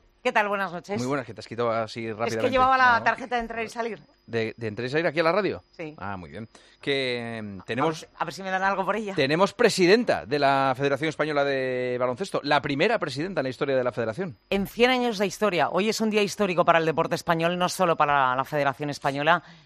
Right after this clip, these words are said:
Speaker 1: pero esta mujer que ha sido todo como jugadora, eh, además, eh, bueno, pues se ha formado, eh, ha sido, ha estudiado económicas,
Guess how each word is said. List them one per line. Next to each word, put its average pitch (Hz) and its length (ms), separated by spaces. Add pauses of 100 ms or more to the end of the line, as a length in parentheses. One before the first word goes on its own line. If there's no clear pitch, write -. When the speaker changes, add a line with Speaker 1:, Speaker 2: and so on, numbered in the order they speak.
(140)
Speaker 1:
pero 156 340
esta 175 520
mujer 185 500 (280)
que 170 120
ha 151 40
sido 160 800 (480)
todo 151 460 (400)
como 160 180
jugadora, 156 640 (420)
eh, 131 340
además, 147 720
eh, 123 300
bueno, 113 160
pues 123 140
se - 180
ha 143 80
formado, 160 720 (400)
eh, 123 460
ha 120 100
sido, 123 580
ha - 40
estudiado 123 340
económicas, 143 760